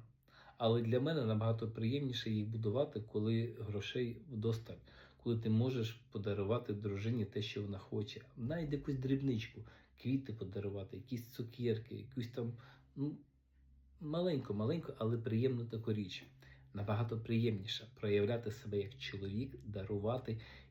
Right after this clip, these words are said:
Ти відчуваєш себе, що я можу. Ти відчуваєш енергію, ти відчуваєш вдячність цієї людини. Як об'єднати в собі стосунки та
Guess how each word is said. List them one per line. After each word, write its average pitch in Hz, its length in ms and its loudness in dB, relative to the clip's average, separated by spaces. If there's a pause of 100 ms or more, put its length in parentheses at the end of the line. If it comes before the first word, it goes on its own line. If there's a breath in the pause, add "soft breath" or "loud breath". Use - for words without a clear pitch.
(120)
Ти 107 80 -2
відчуваєш 101 640 -2
себе, 98 240 -6
що - 200 -6
я 95 120 -2
можу. 98 340 -6 (160)
Ти 110 120 -4
відчуваєш 104 600 -2
енергію, 107 400 2
ти 101 140 -6
відчуваєш 101 580 -4
вдячність 110 640 -2
цієї 95 300 -6
людини. 98 420 -8 (1300 loud breath)
Як - 280 4
об'єднати 135 840 4
в - 60 -14
собі 107 560 2 (600)
стосунки - 800 -4 (300)
та 127 260 -10